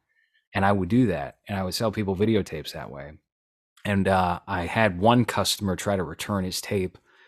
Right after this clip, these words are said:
because there was a second of SpongeBob in the middle of Harry Potter. And, um, I was like, "Yeah, I'll, I'll set, I'll make you a new one." And I just never, never did that. I waited for him to forget and leave me alone.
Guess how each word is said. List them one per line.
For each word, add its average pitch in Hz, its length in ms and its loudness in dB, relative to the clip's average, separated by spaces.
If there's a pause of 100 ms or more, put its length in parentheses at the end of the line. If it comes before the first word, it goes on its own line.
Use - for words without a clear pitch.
(220)
because 95 440 0
there 113 200 4
was 101 200 2
a 95 40 -2
second 107 440 2
of 85 60 -4
SpongeBob 98 960 -2
in 78 120 -12
the 80 60 -12
middle 87 420 -6
of 73 140 -18
Harry 85 320 -6
Potter. - 580 -8 (720)
And, 90 420 -4
um, 78 400 -8
I 98 120 -6
was 90 100 -6
like, 90 100 -8
"Yeah, 135 320 2 (140)
I'll, 131 500 2
I'll 135 240 -2
set, - 360 -2
I'll 127 280 4
make 92 300 -2
you 87 60 -4
a 80 40 -4
new 80 160 -6
one." 85 320 -6 (720)
And 92 280 0
I 80 160 -2
just 76 180 -12
never, 76 560 -8 (400)
never 80 260 -6
did 73 200 -10
that. 76 180 -6
I 82 60 -4
waited 85 260 -2
for - 120 -6
him 92 80 -4
to 87 100 -6
forget 80 500 -4
and 90 140 -8
leave 78 180 -8
me 78 80 -8
alone. 69 460 -12